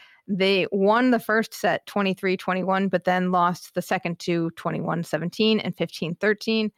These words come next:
That was a heartbreaker because I was in and out of the room that where it was on T V, and it was exciting when they won the first set, and then I came back and they had a commanding lead in the second,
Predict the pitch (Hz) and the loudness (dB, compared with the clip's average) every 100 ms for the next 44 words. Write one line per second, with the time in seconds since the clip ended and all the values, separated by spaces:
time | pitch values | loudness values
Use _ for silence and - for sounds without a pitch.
0 | _ _ - _ _ _ _ _ _ _ | _ _ -20 _ _ _ _ _ _ _
1 | - 262 269 247 190 180 - 165 - - | -4 2 4 4 2 0 0 -2 -2 -6
2 | - 190 202 185 - _ 190 214 226 220 | -4 2 4 2 -2 _ 0 2 4 4
3 | 208 196 _ _ 233 226 208 - 156 180 | 2 -4 _ _ 2 4 2 2 2 2
4 | - 202 190 175 175 175 185 170 - _ | 2 0 0 0 0 2 2 0 0 _
5 | _ _ _ _ _ - 180 180 175 - | _ _ _ _ _ -10 0 2 2 2
6 | 196 - 175 160 175 170 165 165 175 - | 0 2 2 0 -2 -2 0 0 0 -4
7 | - - - 180 165 - 165 170 - 185 | -20 -12 -2 0 0 0 -2 -2 -8 -10
8 | - 196 214 233 226 220 202 196 196 185 | -2 0 2 4 4 4 2 0 -2 -2
9 | - 214 208 - - 170 156 156 - 196 | -4 0 0 0 -2 -2 -2 -4 0 2
10 | 185 190 190 160 160 160 - - 190 214 | 2 0 -2 -2 -2 -2 -6 -6 0 4
11 | 220 214 220 202 202 185 170 160 165 165 | 4 4 4 2 2 2 0 -2 -2 -2
12 | 165 92 92 - | -2 -4 -6 -12